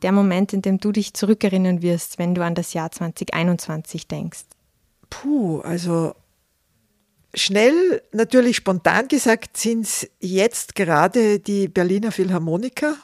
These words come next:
Speaker 2: weil ich gestern in dem Konzert sein durfte und das immer einer meiner Lieblingspunkte in diesen Festspielen sind, dieser strahlende Höhepunkt, wenn dann noch immer zum Ende, Ende August die Berliner Philharmoniker in die Stadt kommen.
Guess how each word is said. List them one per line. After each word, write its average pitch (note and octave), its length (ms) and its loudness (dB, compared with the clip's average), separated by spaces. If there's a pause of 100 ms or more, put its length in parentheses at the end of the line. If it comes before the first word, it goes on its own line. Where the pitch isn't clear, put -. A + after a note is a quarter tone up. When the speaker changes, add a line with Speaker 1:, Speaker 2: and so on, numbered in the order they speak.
Speaker 2:
weil F3 200 -4
ich F3 120 -6
gestern F3 340 -2
in F#3+ 140 -2
dem F3+ 160 -6
Konzert E3 480 -4
sein G#3 240 -4
durfte G#3+ 540 -2
und F#3+ 280 -8 (500)
das - 160 0
immer G#3+ 640 -2
einer F#3 800 0 (600)
meiner F#3 400 -2
Lieblingspunkte F#3 1300 0
in E3+ 220 -4
diesen E3 240 -4
Festspielen E3+ 580 -4
sind, E3 280 -6
dieser D#3+ 280 -4 (380)
strahlende F#3 680 2
Höhepunkt, E3+ 720 2
wenn E3 220 -4
dann D#3 180 -2
noch D#3 340 -4 (320)
immer G#3 540 -2
zum E3+ 260 -6
Ende, F#3 480 0
Ende F3+ 320 0
August E3+ 360 -6
die F#3 80 -4
Berliner F3 420 -2
Philharmoniker E3 720 -4
in D#3+ 100 -4
die D#3+ 100 -6
Stadt - 360 -4
kommen. C#3+ 400 -4